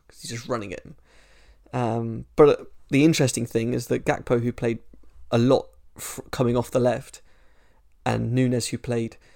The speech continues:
predominantly down the middle previously to their move to Liverpool, Nunez still did have games where he was playing sort of on the left, or at least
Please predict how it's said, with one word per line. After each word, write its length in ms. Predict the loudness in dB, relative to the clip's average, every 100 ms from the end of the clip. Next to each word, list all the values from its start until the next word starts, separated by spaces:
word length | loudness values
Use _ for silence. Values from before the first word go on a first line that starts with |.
| -20 -20 -6
predominantly 500 | 2 4 4 0 -2
down 240 | -4 -4
the 80 | -4
middle 380 | -4 -4 -8 -14 _ _ _ _ _ -2
previously 640 | 2 2 2 -2 -6 -12
to 120 | -10 -6
their 100 | -6
move 200 | -6 -8
to 60 |
Liverpool, 400 | -10 -10 -10 -12 -4
Nunez 300 | -4 -4 -4
still 260 | -4 -2
did 140 | -2 -6
have 160 | -6
games 260 | -4 -4 -4
where 100 | -6
he 100 | -6
was 100 | -10
playing 360 | -10 -10 -8
sort 180 | -10 -12
of 120 | -14 -16 -20 -10
on 120 | -4
the 60 |
left, 200 | -4 -4
or 160 | -6 -8
at 100 | -6
least 200 | -8 -10